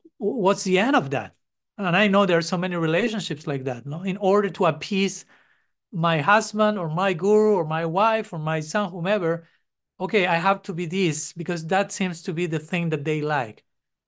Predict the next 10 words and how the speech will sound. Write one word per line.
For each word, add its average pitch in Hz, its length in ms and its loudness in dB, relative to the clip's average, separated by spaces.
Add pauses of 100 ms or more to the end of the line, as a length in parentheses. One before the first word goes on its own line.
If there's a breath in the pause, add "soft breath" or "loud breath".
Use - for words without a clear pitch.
(240)
But 160 200 0
if 156 160 -6
that 196 220 0
thing 208 280 -2
is 165 160 -4
something 180 540 -4
that 147 180 -6
goes 170 300 -2
against 160 500 -2
my 143 360 -6